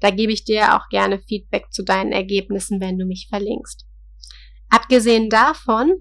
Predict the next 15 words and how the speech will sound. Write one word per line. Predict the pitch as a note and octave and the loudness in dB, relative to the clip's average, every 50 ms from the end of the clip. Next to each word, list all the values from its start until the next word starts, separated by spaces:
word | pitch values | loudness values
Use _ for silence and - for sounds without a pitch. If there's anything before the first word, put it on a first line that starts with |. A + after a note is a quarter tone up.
| - | -6
freue | - - - G#3 G#3 A3 B3 | -16 -6 2 4 6 6 6
ich | B3+ - - | 6 4 2
mich | A#3 A#3+ - - | -2 -2 -2 0
natürlich | A3+ G3+ G#3 - - A3+ G#3 G3+ G#3 G#3+ - | -2 -2 -2 -2 -2 -2 -2 -2 -4 -4 -4
über | A3+ A3+ G3+ A#3 G#3+ - | -6 -4 -2 0 0 2
eine | - G3+ F#3+ G3 G3 G3+ F#3+ | 2 0 0 0 -4 -4 -6
positive | - - - A#3+ B3+ C4 B3 C4 C4 B3 - - B3 A#3 G#3+ G3+ | -10 -6 -2 0 0 2 2 0 -2 -4 -2 -4 -4 -4 -4 -6
Podcast-Bewertung | - - - B3 C4 - - - - G3+ G3+ G3 - - A3 G3+ G3+ G3 F#3+ G3 - G#3+ G3+ G3 | -8 -4 -4 -4 -4 -4 -6 -8 -4 -4 -4 -4 -4 -8 -6 -2 0 0 0 0 -4 -8 -8 -6
bei | G3 F#3+ G#3 G#3+ A3 A#3 | -4 -2 2 2 2 2
iTunes, | B3 A#3+ - - A#3+ A#3 A#3+ B3+ C#4+ D4+ - - - - - - - - - - - | 0 -2 -4 -4 -4 -4 -4 -4 -4 -4 -6 -10 -18 -20 -20 -20 -20 -20 -20 -16 -4
wenn | - G3+ G3+ G3+ G3 | -2 0 0 2 2
dir | G3+ G3+ | 0 0
mein | G3+ F#3+ F#3+ F#3 | 0 0 0 -2
Podcast | F#3 G3+ F#3 - - - G3+ F#3+ - - - | -6 -10 -10 -10 -12 -14 -12 -10 -10 -10 -12
gefällt. | G#3+ F#3+ - - - - - - | -12 -14 -12 -10 -8 -8 -8 -10